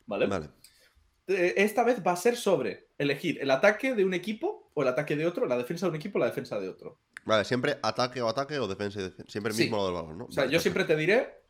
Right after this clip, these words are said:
Speaker 1: el lado
Speaker 2: Vale.
Speaker 1: y los dos equipos.
Speaker 2: Perfecto.
Speaker 1: ¿Vale? ¿El ataque de los Bills o el ataque de los Bengals?
Speaker 2: Bengals, ese grupo de receptores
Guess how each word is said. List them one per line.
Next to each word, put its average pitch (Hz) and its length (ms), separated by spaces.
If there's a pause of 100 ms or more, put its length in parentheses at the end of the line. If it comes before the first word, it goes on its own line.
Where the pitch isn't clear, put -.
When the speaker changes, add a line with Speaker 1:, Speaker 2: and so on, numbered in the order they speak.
(320)
Speaker 1:
el 135 160
lado 208 240
Speaker 2:
Vale. - 260
Speaker 1:
y 151 100
los 127 160
dos 131 160
equipos. - 460 (140)
Speaker 2:
Perfecto. 95 360
Speaker 1:
¿Vale? 170 220 (1120)
¿El 196 140
ataque 254 340
de 185 100
los 160 180
Bills - 600 (200)
o 175 100
el 170 80
ataque 208 260
de 180 80
los 147 140
Bengals? 101 560 (2000)
Speaker 2:
Bengals, 95 580
ese 120 140
grupo 107 260
de 120 60
receptores 95 1000